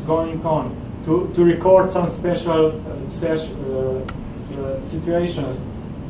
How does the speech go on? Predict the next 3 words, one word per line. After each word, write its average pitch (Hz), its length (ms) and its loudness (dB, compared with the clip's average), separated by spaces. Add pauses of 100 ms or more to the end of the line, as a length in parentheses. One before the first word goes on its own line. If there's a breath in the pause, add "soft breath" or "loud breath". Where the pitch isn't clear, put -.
(120)
to 160 400 4 (880)
exchange - 960 -4
information, 180 840 2